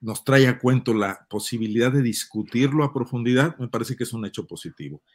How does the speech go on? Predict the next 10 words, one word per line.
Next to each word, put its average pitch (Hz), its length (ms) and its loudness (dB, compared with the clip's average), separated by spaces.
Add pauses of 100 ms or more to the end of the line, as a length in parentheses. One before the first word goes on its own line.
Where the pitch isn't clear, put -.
Creo 156 160 2
que 190 80 -2
incluso 147 400 2
involuntario 117 800 0
de 101 80 0
lo 90 120 -8
que 82 80 -10
el 78 80 -12
presidente 90 600 -12
quiere. 76 360 -14